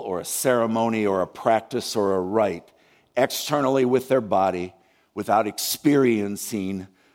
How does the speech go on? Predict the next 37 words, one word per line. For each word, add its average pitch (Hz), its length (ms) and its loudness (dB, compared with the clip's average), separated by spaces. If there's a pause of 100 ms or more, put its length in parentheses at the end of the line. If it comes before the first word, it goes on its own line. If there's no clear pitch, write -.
(120)
the 95 80 -6
significance 107 920 -2
of 92 240 -2
it 101 160 -2
and 98 180 -6
the 90 60 -6
true 131 300 0
meaning 113 380 0
of 90 200 -6
it 90 160 -6 (140)
internally 87 880 -6 (140)
in 85 140 -12
their 82 160 -8
heart? - 300 -18 (600)
Same 143 240 0
things 147 300 -2
that 135 100 0
you 127 200 2
and 123 100 0
I 120 120 0
can 107 220 -8
do 117 180 2
today, 127 600 0
we'll 92 160 -10
make 95 240 -6
application 101 720 -4
at 90 100 -12
the 95 160 -4
end, 117 220 -2 (420)
of - 140 -14
singing, 120 500 0
taking 104 320 -6
communion, 120 640 0
being 101 200 -4
baptized, 113 680 0
et - 160 -10
cetera, 147 440 2